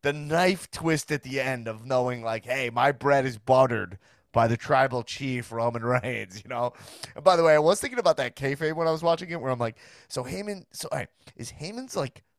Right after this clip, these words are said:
salary <laughs> tied into Reigns being the champ? What is the actual <laughs> breakdown there of being, like, the, that?"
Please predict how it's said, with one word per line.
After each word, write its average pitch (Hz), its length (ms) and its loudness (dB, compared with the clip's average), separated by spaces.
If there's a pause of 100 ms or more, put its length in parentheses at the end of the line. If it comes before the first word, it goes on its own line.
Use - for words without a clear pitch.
salary 143 720 -2
<laughs> 151 40 -12
tied 127 420 -2
into 139 240 -10
Reigns 131 380 -8
being 127 180 -10
the 120 80 -10
champ? - 200 -10 (180)
What 196 160 4
is 285 100 -8
the 220 160 -4
actual 170 460 2
<laughs> 123 40 -18
breakdown 175 600 2
there 190 260 6
of 156 180 4
being, 151 300 -2
like, 151 220 4
the, 156 240 2 (300)
that?" 170 280 10